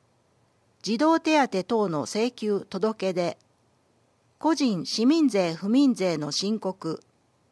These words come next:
メールによる消費生活相談、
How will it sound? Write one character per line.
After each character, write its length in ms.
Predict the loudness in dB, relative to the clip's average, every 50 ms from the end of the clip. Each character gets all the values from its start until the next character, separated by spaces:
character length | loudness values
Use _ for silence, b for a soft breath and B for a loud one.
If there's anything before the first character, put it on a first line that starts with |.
| _ _ _ _ _ _ _ _ _ _
メ 180 | 2 4 4 4
ー 60 | 4
ル 120 | 4 4
に 140 | 4 6 6
よ 140 | 6 4 4
る 260 | 4 4 2 2 0
消 280 | -6 -8 -2 2 2 2
費 160 | 2 0 -2
生 240 | 0 0 0 0 0
活 240 | -2 -4 -4 -6 -8
相 260 | -2 0 0 0 0
談、 320 | 0 -2 -4 -4 -6 -10